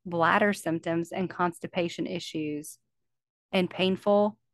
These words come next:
intercourse after stressful periods. That's interesting. I wonder if women have pain during sex if they're stressed.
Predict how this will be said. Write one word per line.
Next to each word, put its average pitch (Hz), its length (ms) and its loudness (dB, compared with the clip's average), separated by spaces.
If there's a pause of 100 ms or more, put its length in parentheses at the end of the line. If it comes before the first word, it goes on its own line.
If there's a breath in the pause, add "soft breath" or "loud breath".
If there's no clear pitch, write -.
(100)
intercourse 208 720 0 (100)
after 185 260 -2
stressful 165 460 -2
periods. 160 640 -8 (720 loud breath)
That's 494 220 2
interesting. 180 800 0 (580)
I 233 180 0
wonder 349 420 2
if - 240 -2
women 220 420 2
have 190 520 -4 (420)
pain 220 640 2 (960)
during 202 380 4
sex - 680 -6
if 196 200 -6
they're 170 180 0
stressed. - 840 -10